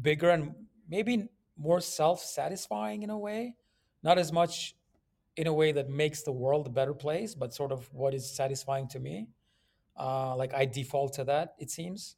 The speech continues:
So, yeah. I don't know, maybe that will change, but that's, that's it for now. So yeah, anyway, this interview is about you.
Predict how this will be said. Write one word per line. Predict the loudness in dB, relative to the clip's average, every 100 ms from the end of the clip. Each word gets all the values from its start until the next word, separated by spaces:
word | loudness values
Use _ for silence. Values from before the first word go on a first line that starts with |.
| _ -14
So, | -8 -6 -6 -10 _
yeah. | -8 -8 -14 _ _
I | -4
don't | -4
know, | -6 -8
maybe | -6 -6 -6
that | -8
will | -8
change, | -12 -12 -14 -12
but | -12 -14 _
that's, | -10 -10 -18 -20
that's | -18 -18
it | -18
for | -18
now. | -18 -18 -20 _ _ _ _ _ -20 -20 -20 _ _ 8
So | 12
yeah, | 12 12
anyway, | 12 8 10 10 8
this | 2 4
interview | 8 8 8 6
is | 10
about | 12 12 12
you. | 12 12 10 6